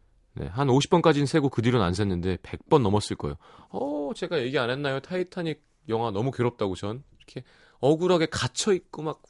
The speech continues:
아, 왜 안, 왜 못 풀려나? 저 이런 거 너무 싫어하거든요. <laughs> 마지막이랑 처음은 재밌는데 중간에 하여튼 그 더슨이었나요? 그 레오나르도 디카프리오가 그 지하실에 이렇게 갇혀 있고 막 마지막에 죽는 거. 그걸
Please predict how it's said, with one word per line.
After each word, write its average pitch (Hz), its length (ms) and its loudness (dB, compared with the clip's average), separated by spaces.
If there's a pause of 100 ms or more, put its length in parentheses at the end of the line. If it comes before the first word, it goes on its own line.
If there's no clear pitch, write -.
(140)
아, - 80 -8
왜 120 180 -2
안, 196 140 0 (100)
왜 123 140 4
못 196 180 6
풀려나? 180 440 -4
저 147 120 -4
이런 139 180 0
거 175 60 0
너무 196 220 4
싫어하거든요. 107 680 -2
<laughs> - 1300 -14
마지막이랑 202 580 4
처음은 277 360 -2
재밌는데 127 640 0
중간에 139 360 -4
하여튼 120 400 -4
그 90 280 -12 (920)
더슨이었나요? 107 880 0 (180)
그 - 120 -20 (100)
레오나르도 90 500 -4
디카프리오가 82 600 -8 (720)
그 - 220 -18
지하실에 131 520 2
이렇게 92 260 -6
갇혀 - 320 -6
있고 - 280 -6
막 - 200 -14 (220)
마지막에 104 480 -10 (540)
죽는 143 540 -4
거. 98 180 -6
그걸 120 240 -12